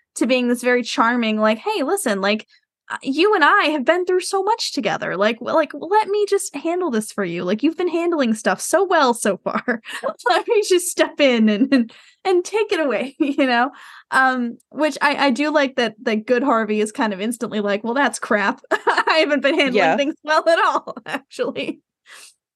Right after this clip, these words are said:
Speaker 1: Um,
Speaker 2: Some self-awareness there from
Speaker 1: some
Speaker 2: Harvey, for
Speaker 1: self-awareness
Speaker 2: sure.
Speaker 1: there. We also get the confirmation that the music, the fugue that they were playing before, is in fact what triggers Harvey, and that they
Speaker 2: Yeah.
Speaker 1: figured that out,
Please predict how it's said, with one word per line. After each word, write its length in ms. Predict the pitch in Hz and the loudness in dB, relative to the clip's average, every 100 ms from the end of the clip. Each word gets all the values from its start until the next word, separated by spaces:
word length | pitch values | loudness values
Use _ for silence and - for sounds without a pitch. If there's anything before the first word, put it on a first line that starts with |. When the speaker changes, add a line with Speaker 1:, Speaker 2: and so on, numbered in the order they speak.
| _ | _
Speaker 1:
Um, 360 | 240 226 220 202 | -2 0 -2 -4
Speaker 2:
Some 140 | 196 285 | -4 0
self-awareness 560 | 294 - 180 156 175 | 0 2 0 0 -4
there 180 | - 170 | -6 -6
from 140 | 175 | -6
Speaker 1:
some 20 | 170 | 0
Speaker 2:
Harvey, 120 | 415 | 2
for 20 | |
Speaker 1:
self-awareness 460 | 392 285 233 208 202 | 2 2 0 0 -2
Speaker 2:
sure. 60 | 196 | -2
Speaker 1:
there. 220 | 226 277 - _ | -4 -4 -8 _
We 120 | 277 277 | 2 4
also 320 | 277 294 302 | 2 0 0
get 160 | 269 262 | 0 -2
the 60 | |
confirmation 880 | 254 233 240 226 214 214 214 196 196 | -2 -2 -2 -2 -2 -2 -4 -4 -2
that 260 | 202 202 - | -2 -2 -2
the 320 | 214 196 180 | -2 -2 0
music, 640 | 214 226 220 208 175 202 - | 2 4 2 0 -2 -6 -4
the 120 | 196 | -4
fugue 400 | - 214 208 208 | 0 2 2 0
that 100 | 202 | -2
they 120 | 202 196 | -2 -2
were 100 | 190 | 0
playing 320 | 208 190 190 | 0 0 -2
before, 560 | 196 - 190 175 175 - | -4 -2 0 2 0 0
is 220 | 220 214 | 0 2
in 100 | 185 | 0
fact 420 | 190 185 214 214 | 2 2 2 -2
what 300 | 220 190 156 | 2 2 0
triggers 540 | - 208 190 180 196 - - _ _ _ 214 | -2 -2 0 -2 -4 -8 -18 _ _ _ -2
Harvey, 420 | 196 175 190 220 | 0 0 0 2
and 120 | 233 | 2
that 60 | 214 | 2
they 60 | 190 | 0
Speaker 2:
Yeah. 140 | 175 | 0
Speaker 1:
figured 220 | 202 190 | -2 -2
that 160 | 185 180 | -2 0
out, 460 | 185 180 180 - | 2 2 0 -6